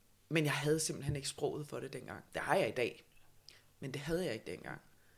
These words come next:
Altså, jeg kunne kun sige sådan noget med, "Jeg synes, det er svært, at jeg synes det," men han var ikke... Altså, fordi jeg jo nok også altid har været sådan en, "Jeg kan, jeg kan selv, og jeg kan alt selv," men jeg havde så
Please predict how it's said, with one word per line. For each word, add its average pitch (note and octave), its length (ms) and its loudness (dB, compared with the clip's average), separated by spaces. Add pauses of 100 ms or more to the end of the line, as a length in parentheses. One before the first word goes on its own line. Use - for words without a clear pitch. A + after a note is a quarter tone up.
(140)
Altså, D3+ 180 0
jeg C#3+ 100 -2
kunne E3+ 200 -4
kun D#3 200 0
sige D#3+ 280 2
sådan D#3 120 -2
noget C3+ 140 0
med, C3 180 0 (640)
"Jeg C#3+ 100 -2
synes, F3+ 180 4
det - 100 2
er E3 40 2
svært, D3+ 380 2
at - 280 0
jeg D3+ 120 -2
synes D3+ 120 -2
det," D#3 120 -2 (300)
men E3+ 140 0
han F#3+ 220 2
var F3+ 80 6
ikke... F#3 240 2
Altså, F3 200 0
fordi G3+ 260 0
jeg G#3 80 8
jo F3 140 8
nok F3+ 300 2
også - 220 4
altid F#3+ 240 2
har F#3+ 60 0
været E3 140 2
sådan F3 140 0
en, D3+ 60 0
"Jeg D#3 80 0
kan, A3+ 160 -4 (140)
jeg F#3 180 -2
kan F#3+ 140 0
selv, F#3+ 340 2
og - 100 0
jeg B2+ 160 -2 (220)
kan E3+ 100 -2
alt F#3 260 2
selv," - 220 0 (640)
men D3+ 160 2
jeg D#3+ 100 2
havde F3 140 -2
så - 320 4